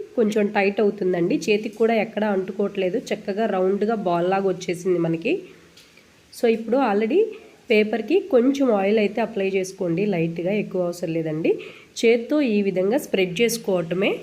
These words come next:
ఈ రొట్టెని మనం వీలైనంత వరకు కొంచెం పల్చగానే చేసుకోవాలండి. మరీ థిక్‌గా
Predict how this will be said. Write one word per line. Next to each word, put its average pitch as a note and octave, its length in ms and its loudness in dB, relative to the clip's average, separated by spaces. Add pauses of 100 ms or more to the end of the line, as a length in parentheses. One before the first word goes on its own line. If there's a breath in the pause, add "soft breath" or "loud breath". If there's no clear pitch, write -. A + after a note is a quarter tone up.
(160)
ఈ G#3+ 120 6
రొట్టెని G#3+ 440 0
మనం G3 180 0 (120)
వీలైనంత F3+ 520 2 (100)
వరకు E3+ 280 -2 (300)
కొంచెం A3+ 320 0 (180)
పల్చగానే G#3 640 -2
చేసుకోవాలండి. F#3 640 -2 (120)
మరీ G3 200 2 (240)
థిక్‌గా C4 480 0